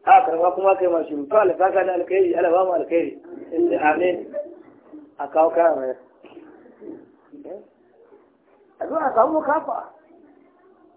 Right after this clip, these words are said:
Ka kai kayan kawai sai a baka kayan birni. Ka kai kayan dubu goma ko na dubu ɗaya ka baka, ai kai.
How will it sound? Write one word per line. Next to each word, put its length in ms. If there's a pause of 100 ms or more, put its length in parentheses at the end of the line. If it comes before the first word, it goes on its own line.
(160)
Ka 120
kai 120
kayan 220
kawai 200
sai 120
a 40
baka 220
kayan 260
birni. 300 (1900)
Ka 160
kai 120
kayan 220
dubu 200
goma 260
ko 140
na 80
dubu 180
ɗaya 220
ka 80
baka, 240
ai 120
kai. 260